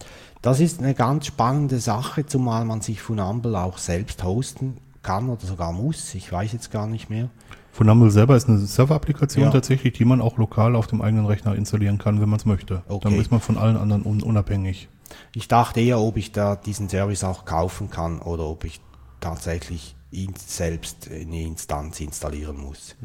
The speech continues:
Speaker 2: Man kann den auch mieten
Speaker 1: Mhm.
Speaker 2: oder kaufen
Speaker 1: Ja.
Speaker 2: tatsächlich. Aber da ist halt die Frage, vertraue ich jemand anderem meine Daten an?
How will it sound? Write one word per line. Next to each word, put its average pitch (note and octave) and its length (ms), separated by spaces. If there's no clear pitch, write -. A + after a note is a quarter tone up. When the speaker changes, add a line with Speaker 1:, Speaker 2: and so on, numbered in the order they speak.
Speaker 2:
Man F#2+ 380
kann A#2 280
den B2+ 180
auch A2+ 220
mieten G#2 640
Speaker 1:
Mhm. F#2 360
Speaker 2:
oder G2 160
kaufen G2+ 440
Speaker 1:
Ja. E2+ 80
Speaker 2:
tatsächlich. F#2+ 560
Aber G2 120
da G2 100
ist - 180
halt G#2 160
die A#2 40
Frage, A2+ 560
vertraue A2 520
ich G#2+ 100
jemand G#2 260
anderem G#2 300
meine G#2 220
Daten G2+ 340
an? F#2 220